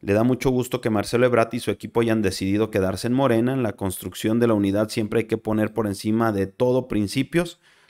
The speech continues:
las causas y los anhelos del pueblo de México. En nuestro movimiento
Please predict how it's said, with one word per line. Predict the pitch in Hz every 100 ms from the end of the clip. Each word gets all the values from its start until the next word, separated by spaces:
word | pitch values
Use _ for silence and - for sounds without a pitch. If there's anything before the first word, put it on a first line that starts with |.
| -
las | 101 92
causas | - 110 110 120 -
y | 120
los | 107 101 107
anhelos | 101 120 113 110 - - _ _ -
del | 107 143 147
pueblo | 101 95 101
de |
México. | 117 147 131 104 98
En | 95
nuestro | 95 - 104
movimiento | 98 98 98 117 135 135 185 -